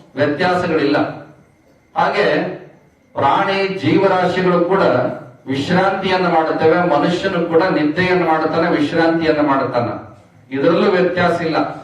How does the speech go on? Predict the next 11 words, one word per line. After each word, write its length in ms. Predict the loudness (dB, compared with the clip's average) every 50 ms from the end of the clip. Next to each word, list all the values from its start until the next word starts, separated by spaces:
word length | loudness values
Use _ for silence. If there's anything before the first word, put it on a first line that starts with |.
| -20 -20 -20 _ _ _ _ _ _ _ _ _ _ _ -2
ಹಾಗೆ 260 | 0 0 0 2 0
ಅವು 400 | 0 2 2 2 2 2 2 2
ಸಂಸಾರ 480 | 2 0 0 0 2 2 2 2 2 2
ಮಾಡುತ್ತವೆ, 760 | 2 2 0 0 0 0 2 2 2 0 -2 -4 -10 -14 -18 -20 -20 _ _ _ -6 -2
ಮನುಷ್ಯನು 480 | 0 0 0 0 0 0 0 0 0
ಸಂಸಾರ 440 | 0 0 -2 -2 0 0 0 0 0
ಮಾಡುತ್ತವೆ. 580 | 0 0 0 -2 -2 -6 -10 -12 -16 -18 -20 -20 _ _ _ _ _ _ _ _ -6 -2
ಈ 40 | 0
ನಾಲ್ಕು 680 | 0 2 2 2 2 0 0 -2 -2 0 2 2 4
ಗುಣಗಳಲ್ಲಿ 960 | 4 2 2 2 2 0 0 0 0 0 0 0 0 -2 -2 -4 -6 -8 -12 -18 -20 -20 _ -20 -20 -10 -4
ಎಲ್ಲಾ 600 | -2 -2 0 2 2 2 2 2 2 0 0